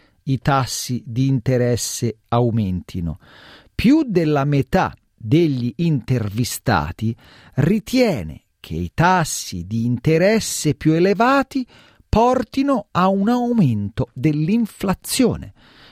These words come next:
La governatrice Michelle Bullock ritiene che le persone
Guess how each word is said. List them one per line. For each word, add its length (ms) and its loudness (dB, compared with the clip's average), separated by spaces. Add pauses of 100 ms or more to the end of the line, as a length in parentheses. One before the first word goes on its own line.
(180)
La 280 -4
governatrice 1400 0
Michelle 520 0
Bullock 520 0 (440)
ritiene 1040 0 (120)
che 220 0
le 200 0
persone 800 -2